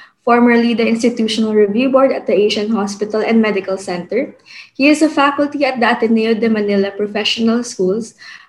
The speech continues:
for those pursuing a diploma in pharmaceutical medicine and management course.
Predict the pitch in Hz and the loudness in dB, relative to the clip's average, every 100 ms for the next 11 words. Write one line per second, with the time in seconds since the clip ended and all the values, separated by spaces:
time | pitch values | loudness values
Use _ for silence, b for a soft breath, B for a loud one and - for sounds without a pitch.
0 | - 262 269 262 285 285 294 285 240 220 | 2 4 6 6 4 2 -2 0 2 4
1 | 208 - 220 233 233 208 202 196 214 233 | 2 2 0 0 2 2 2 2 2 4
2 | 247 285 277 247 247 233 208 196 202 214 | 4 2 0 -4 -2 0 0 0 -2 -2
3 | 226 - B B 269 277 254 247 226 220 | -4 -6 B B 4 6 4 2 0 -2
4 | 190 190 196 - - - - - | -4 -6 -4 -4 -6 -10 -12 -16